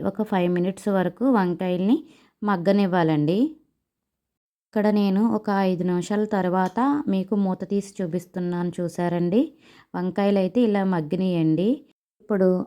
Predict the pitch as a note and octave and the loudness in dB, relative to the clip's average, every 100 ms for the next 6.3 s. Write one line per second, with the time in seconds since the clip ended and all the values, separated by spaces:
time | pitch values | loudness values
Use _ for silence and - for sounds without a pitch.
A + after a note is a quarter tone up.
0 | - F3+ F3+ G#3+ G#3 G3+ G3 G#3 G3 G3+ | -2 0 0 0 0 0 0 2 2 2
1 | G3 G3 F3+ E3 E3 E3 F3 F3+ F#3 G#3+ | 0 0 0 2 0 -2 -2 0 2 2
2 | G#3+ A3 G#3+ G3+ G3+ G3 - G3 G3 F#3 | 2 -2 -4 -6 -6 -10 -6 -2 0 0
3 | F3+ F#3 F3+ E3+ E3 - - - F3+ F3+ | 0 2 2 0 -2 -6 -20 -8 -6 -2
4 | G#3+ G#3+ - G#3+ G3 F#3+ F#3+ F#3+ F3+ F3+ | -2 -2 0 2 2 0 2 2 4 2
5 | F3 - F#3 F#3 F#3+ G#3 G3 F#3+ - E3+ | 0 0 2 2 2 2 2 0 -4 -4
6 | E3 - | -2 -2